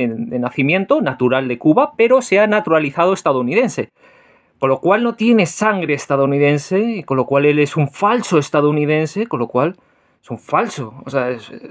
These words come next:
no digas que eres naturalizado de Estados Unidos, es fake, no eres ju-, no eres n-, estadounidense, no tienes sangre estadounidense. Bueno, más allá de la broma, eh, Éxodo, eh, doce, cuarenta y siete, cuarenta y ocho nos dice claramente la Torá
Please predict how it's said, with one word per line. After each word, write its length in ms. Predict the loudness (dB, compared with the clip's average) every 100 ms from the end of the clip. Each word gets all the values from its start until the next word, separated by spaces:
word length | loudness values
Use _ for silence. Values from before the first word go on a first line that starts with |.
| -20
no 280 | -12 -8 0
digas 300 | 2 0 -2
que 80 |
eres 160 | -2 0
naturalizado 540 | -2 2 2 2 0
de 60 | -2
Estados 300 | 2 0 0
Unidos, 320 | -4 -2 -6
es 220 | -10 -14
fake, 420 | -12 -10 -10 _ -6
no 100 | -4
eres 180 | -4
ju-, 180 | -8 -6
no 140 | 2 4
eres 180 | 4
n-, 140 | 0 -4 -12 -20 -18 -6
estadounidense, 800 | -4 0 2 4 2 -2 0 4
no 140 | 4
tienes 240 | 6 4 2
sangre 400 | -2 -2 0 -2
estadounidense. 600 | 0 2 2 0 -2 -10 -14 -20 -2
Bueno, 140 | 0
más 160 | 2 2
allá 180 | 2 4
de 100 | 4
la 120 | 2
broma, 540 | 0 -2 0 -2 -4 _ _ _
eh, 300 | -2 0 0
Éxodo, 640 | 0 2 4 4 2 0 0
eh, 340 | 2 2 -2
doce, 520 | -6 0 0 2 -2 0
cuarenta 280 | -2 -2
y 20 | -4
siete, 160 | 0
cuarenta 240 | 0 2 0
y 40 |
ocho 180 | 2 0
nos 160 | 0
dice 400 | -2 -2 0 -2
claramente 500 | 0 -2 0 -2 0
la 120 | 0 2
Torá 320 | 0 0